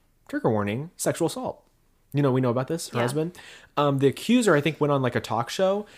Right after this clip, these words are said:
Speaker 1: and there's some legal issue going and legal issue going on, and the accuser is, like, suing them, and they're fighting back, and it's this, like, whole big legal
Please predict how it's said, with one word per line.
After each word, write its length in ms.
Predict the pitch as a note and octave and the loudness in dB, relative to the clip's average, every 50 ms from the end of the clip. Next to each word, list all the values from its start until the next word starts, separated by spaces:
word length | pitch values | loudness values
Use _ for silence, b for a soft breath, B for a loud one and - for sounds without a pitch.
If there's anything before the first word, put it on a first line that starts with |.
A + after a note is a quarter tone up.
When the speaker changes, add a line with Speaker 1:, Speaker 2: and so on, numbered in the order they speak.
| B B B B _ _ | B B B B _ _
Speaker 1:
and 600 | C#3 C#3 C3 B2+ B2+ B2 B2 A#2+ A#2+ A#2 - - - | -2 0 2 2 2 2 2 2 0 -2 -6 -8 -6
there's 240 | B2+ C3 B2+ B2 - | -4 -2 -2 -2 -2
some 340 | - D3+ D3+ D3 C3 A#2+ | -2 -2 -2 -2 -2 0
legal 260 | A#2 B2+ A#2+ C3+ B2+ - | 0 0 0 0 0 -2
issue 200 | A#2 - C#3 C3 | -2 -2 -2 -2
going 280 | B2 B2+ B2 B2 A#2+ A#2 | 0 0 0 0 0 -2
and 200 | A2+ A2 G#2 - - | -2 -4 -6 -8 -12
legal 340 | - G#2 - - B2+ A#2+ B2+ | -20 -14 -8 -4 -2 -2 -2
issue 200 | A#2+ A#2 - B2 | -2 -2 -2 -2
going 180 | A#2 A#2+ A#2 A2+ | 0 0 0 0
on, 160 | A2+ A#2 A#2 | -2 -2 -2
and 120 | A#2 A2 G#2+ | -2 -2 -2
the 60 | G2+ | -4
accuser 580 | G2+ - - - D3+ C#3 C3 A#2 C#3+ C3+ C3 | -6 -8 -4 -2 0 0 0 2 0 2 2
is, 120 | A#2+ G#2 - | 2 0 -2
like, 140 | G#2+ G2 - | -4 -8 -8
suing 520 | - - - - - A3+ A#3 A3 A#3 A3 G#3+ | -8 -8 -6 -4 -2 0 2 2 2 2 2
them, 440 | G#3+ G#3 G3+ G3+ G3+ G3+ G3+ G#3 G#3 B B B B B B B | 2 2 4 2 2 0 -2 -4 -8 B B B B B B B
and 180 | C3 C3 B2+ | -4 -2 0
they're 160 | C3 C3 B2+ B2 | 0 0 -2 -2
fighting 420 | - - B2+ A#2 A2+ G#2 F#2+ F#2+ | -4 -6 -6 -4 -4 -6 -6 -6
back, 420 | - - F3 D#3+ E3+ E3+ E3 E3 - | -4 -2 0 2 2 2 0 0 -2
and 80 | C#3+ | -2
it's 120 | C3 A#2+ - | -4 -2 -4
this, 120 | C#3 - | -4 -4
like, 140 | - A#2 - | -4 -4 -6
whole 340 | - - - C3 C3 C3 A#2+ | -6 -4 -2 0 0 0 0
big 260 | A2 A#2 A#2 A2 G2+ | 0 0 0 0 -2
legal 600 | A2 G#2 A2 A2 G#2 G#2+ G2+ G2 F#2+ F#2+ F#2 b | -4 -4 -4 -4 -2 -2 0 0 -2 -4 -6 b